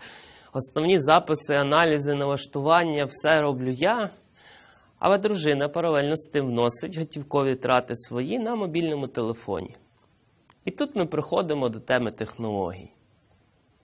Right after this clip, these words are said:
I T технології зараз дуже сильно все спрощують.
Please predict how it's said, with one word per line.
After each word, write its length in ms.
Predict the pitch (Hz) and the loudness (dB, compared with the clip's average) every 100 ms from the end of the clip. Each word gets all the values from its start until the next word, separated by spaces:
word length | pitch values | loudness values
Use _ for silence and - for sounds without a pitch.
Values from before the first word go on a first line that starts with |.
| _ _ _ _ _ _ _ _ _ _ - _ _ - | _ _ _ _ _ _ _ _ _ _ -20 _ _ -4
I 240 | 139 143 | -4 -2
T 100 | 226 | -2
технології 560 | 180 - 160 226 240 170 | -2 -2 0 2 4 4
зараз 300 | 156 156 143 | 4 0 0
дуже 200 | 151 240 | -2 0
сильно 380 | 190 - 180 165 139 | 0 0 0 0 -4
все 300 | - 151 147 | 0 0 0
спрощують. 840 | - - 143 120 - 73 - - | -6 0 2 2 -4 -12 -14 -16